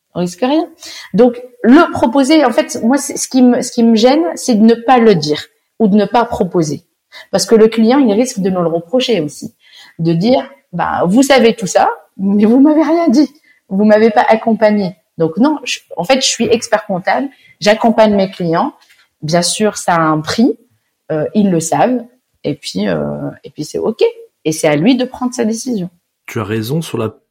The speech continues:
Speaker 2: principe qu'il y a une proposition de valeur, et je pense qu'on reste trop encore sur le côté technique en disant, voilà, comment on va mettre ça en place, tout ça. Oui, il y a le côté qu'on doit se maîtriser, mais il y a une côté aussi, nous, euh, gestion, communication, formation.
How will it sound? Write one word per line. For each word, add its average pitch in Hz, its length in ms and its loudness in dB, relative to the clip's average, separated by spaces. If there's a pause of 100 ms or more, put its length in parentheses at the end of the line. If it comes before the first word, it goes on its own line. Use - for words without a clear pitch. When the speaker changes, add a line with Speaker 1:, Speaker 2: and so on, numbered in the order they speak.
(240)
Speaker 2:
principe 120 400 -4
qu'il 123 180 0
y 120 60 0
a 110 160 -2
une 107 100 -2
proposition 127 480 -2
de 113 60 -4
valeur, 107 560 -2 (800)
et 107 60 -10
je 107 100 -4
pense 165 220 -6
qu'on 120 140 -6
reste 113 180 -6
trop 175 160 -4
encore 165 240 -4
sur - 140 -4
le 113 40 -4
côté 123 420 -2
technique - 440 -4
en 98 80 -6
disant, 107 340 -6 (320)
voilà, 104 380 -6
comment 123 220 -2
on 117 40 -2
va 113 80 -2
mettre 110 160 -4
ça 104 100 -4
en 95 100 -2
place, 147 300 -2
tout - 120 -14
ça. 185 300 -2 (560)
Oui, 147 100 2
il 175 60 0
y - 20 2
a 123 40 2
le 107 60 -2
côté 127 320 0
qu'on 123 140 -8
doit 104 140 -6
se - 120 -12
maîtriser, 113 560 -4 (160)
mais 110 120 -8
il 107 40 -2
y - 20 -4
a - 20 -4
une 104 80 -6
côté 117 260 -2
aussi, 127 300 -2
nous, 165 340 -2 (120)
euh, 95 180 -8
gestion, 123 680 -2
communication, 110 760 -4
formation. 92 680 -4